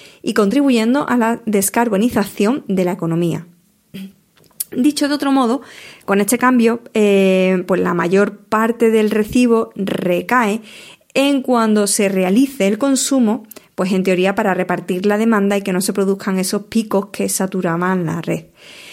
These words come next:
De ahí que se hayan difundido, pues, esos gráficos en los que se recogen los tramos horarios de la hora punta, la llana y, y valle. Que, por cierto, de la inteli-, inteligibilidad de los gráficos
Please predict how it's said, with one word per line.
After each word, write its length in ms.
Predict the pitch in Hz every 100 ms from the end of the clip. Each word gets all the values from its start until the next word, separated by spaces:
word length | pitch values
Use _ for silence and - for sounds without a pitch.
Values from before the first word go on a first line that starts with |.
| - - -
De 120 | 233
ahí 180 | 247 285
que 160 | 339 330
se 140 | 285
hayan 200 | 262 277
difundido, 500 | 277 262 247 269 277
pues, 140 | 202
esos 280 | 214 208 208
gráficos 640 | 202 247 269 214 214 214 220
en 120 | 190
los 120 | 190
que 100 | 208
se 140 | -
recogen 400 | 190 185 196 208
los 120 | 202 190
tramos 380 | 190 202 208
horarios 440 | 185 196 208 196 180 - -
de 380 | 190 180 180 - - -
la 160 | 180
hora 200 | 185 180
punta, 380 | 190 254 214 202
la 120 | 202
llana 400 | 175 220 208 185
y, 340 | 185 180 180 -
y 80 | 185
valle. 320 | 277 233 180 - -
Que, 100 | 196
por 120 | 190
cierto, 340 | 185 214 196 151
de 180 | 180 196
la 160 | 180 180
inteli-, 600 | 185 185 180 185 190 -
inteligibilidad 920 | 233 226 190 180 180 185 180 175 185
de 240 | 208 208 202
los 140 | 196
gráficos 520 | 190 196 214 214 240